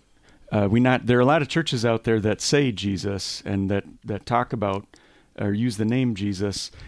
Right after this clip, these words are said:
And he even himself says, uh, "Many people will say to me on the last day, 'Lord, Lord, did we not prophesy in your name and drive out demons in your name?'" Um, but just because they're saying Jesus doesn't mean that they are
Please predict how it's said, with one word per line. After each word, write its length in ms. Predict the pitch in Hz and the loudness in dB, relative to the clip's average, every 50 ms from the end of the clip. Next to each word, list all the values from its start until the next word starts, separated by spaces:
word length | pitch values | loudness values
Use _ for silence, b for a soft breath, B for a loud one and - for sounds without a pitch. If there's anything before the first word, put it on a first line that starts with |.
| B B | B B
And 160 | - - 107 | -2 0 2
he 80 | 123 151 | 2 2
even 300 | 170 147 117 117 113 104 | 2 2 0 0 -2 -4
himself 520 | - - 131 113 107 98 - 151 - 156 | -6 -6 -4 -4 -4 -2 0 0 0 0
says, 460 | - - - 120 107 104 101 - - - B B B B B | -2 0 0 2 2 2 2 0 -2 -6 B B B B B
uh, 300 | - 104 101 101 101 104 - - | 0 2 2 2 2 0 -2 -6
"Many 260 | - 110 117 123 143 | -6 -4 -2 0 0
people 300 | 143 147 156 143 139 120 | 0 0 0 0 2 0
will 120 | 107 107 107 | 0 0 -2
say 220 | - - 135 143 139 | 0 0 0 0 0
to 40 | 127 | 0
me 140 | 117 113 110 | 0 0 0
on 120 | 104 104 | 0 0
the 80 | 104 104 | 0 0
last 280 | 110 110 104 101 - | 0 0 0 -2 -2
day, 200 | - 139 127 110 | -2 0 0 0
'Lord, 360 | 101 101 110 117 123 120 113 | 0 0 2 2 2 0 0
Lord, 480 | 98 107 123 131 123 107 101 92 92 92 | -2 -2 0 0 2 0 0 -2 -6 -8
did 160 | - 113 104 | -6 -4 -4
we 120 | 98 110 107 | -2 -2 -2
not 220 | 107 107 101 - | -2 -2 -4 -4
prophesy 420 | - 110 107 - - - - - 110 107 | -4 -4 -4 -4 -6 -10 -4 -2 -2 0
in 100 | 104 101 | 0 0
your 100 | 98 95 | 0 0
name 300 | 95 98 104 104 104 101 | 0 2 2 2 2 0
and 100 | 104 104 | 0 0
drive 200 | 92 107 104 98 | 0 0 -2 -2
out 160 | 101 95 98 | -4 -8 -8
demons 320 | - 113 113 113 110 104 95 | -10 -8 -8 -8 -8 -8 -10
in 100 | 98 98 | -10 -8
your 140 | 98 98 | -8 -8
name?'" 340 | 98 98 101 98 98 95 92 - B B B B B B B B B B | -8 -8 -8 -8 -8 -8 -10 -12 B B B B B B B B B B
Um, 360 | - 107 107 101 98 98 95 - b b b b b _ _ _ | 0 2 2 2 2 0 -2 -4 b b b b b _ _ _
but 300 | - 123 113 107 - - | 2 2 2 2 2 2
just 200 | - 139 131 - | 0 2 2 2
because 600 | - 143 127 - 139 123 117 101 - - - - - - - | 2 0 2 4 4 4 4 2 0 -4 -6 -8 -12 -16 -18
they're 300 | - - 113 113 104 95 | -12 -4 0 0 0 2
saying 480 | - - 147 151 151 131 113 104 98 | 0 2 2 4 4 4 4 2 2
Jesus 540 | 92 98 127 135 131 104 107 104 95 - - | 2 2 4 4 4 4 4 2 2 0 0
doesn't 340 | - 123 113 101 107 107 - | 0 2 2 2 2 0 0
mean 340 | 110 110 107 104 101 101 98 b b b b b b b b | -2 -2 0 0 -2 -4 -6 b b b b b b b b
that 440 | - 107 101 98 - - - - - | -2 -2 -2 -2 -4 -8 -12 -12 -10
they 240 | - 104 113 113 113 | -4 0 0 2 2
are 280 | 107 104 104 98 90 | 2 0 -2 -4 -8